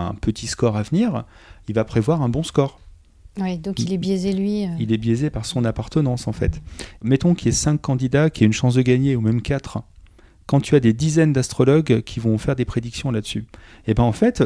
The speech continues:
Speaker 1: tous les candidats vont avoir des astrologues qui les ont
Speaker 2: Qui vont
Speaker 1: choisis.
Speaker 2: prédire, oui.
Speaker 1: Donc tout le monde, enfin, c'est comme l'école des fans. Moi, j'appelais ça le syndrome de l'école des fans quand il y a, en deux mille cinq. C'est-à-dire tout le monde a gagné finalement, parce qu'on est sûr qu'il y en a qui vont avoir prédit le bon candidat.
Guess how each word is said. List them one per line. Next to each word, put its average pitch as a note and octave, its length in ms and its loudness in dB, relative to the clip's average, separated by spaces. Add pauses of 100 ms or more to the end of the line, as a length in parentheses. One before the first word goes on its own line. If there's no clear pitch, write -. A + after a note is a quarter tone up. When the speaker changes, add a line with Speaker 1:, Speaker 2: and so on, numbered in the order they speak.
(140)
Speaker 1:
tous A#3+ 140 2
les E3+ 120 4
candidats C3 460 0
vont B2+ 220 2
avoir D#3 240 2
des A#2+ 180 0
astrologues C3+ 520 -2
qui - 180 -4
les A2 140 -2
ont - 20 0
Speaker 2:
Qui C3 80 -2
vont G3 40 -4
Speaker 1:
choisis. E3+ 240 2
Speaker 2:
prédire, A3 360 -4
oui. G3 140 -8
Speaker 1:
Donc D#3+ 260 4
tout - 140 -2
le F#3+ 60 2
monde, F#3 380 4 (120)
enfin, A#2 240 0
c'est - 160 -6
comme G3 180 0
l'école E3 260 0
des F3 100 2
fans. D#3 300 0 (560)
Moi, C3 120 2
j'appelais B2+ 220 -2
ça E3 160 -2
le B2+ 100 -2
syndrome C#3+ 420 0
de C3 80 2
l'école C3 300 2
des C#3+ 100 0
fans C3 340 0
quand G#2+ 240 -2
il G2+ 100 0
y G2+ 60 -4
a, F#2+ 260 -6
en G2+ 80 -6
deux A#2 120 -2
mille C#3 180 0
cinq. G#3+ 280 -6 (420)
C'est-à-dire C3 320 0
tout - 140 -6
le C#3 60 2
monde D3+ 140 2
a C3 60 0
gagné G3 280 4
finalement, C3+ 360 2
parce B2 120 -4
qu'on B2 160 0
est B2+ 60 2
sûr A3+ 300 0
qu'il - 140 -2
y B2 40 0
en - 40 -2
a F#3+ 80 -2
qui - 160 -6
vont B2 140 4
avoir B2 140 2
prédit C3 280 -2
le D#3 100 2
bon C3 140 -2
candidat. D#3+ 400 2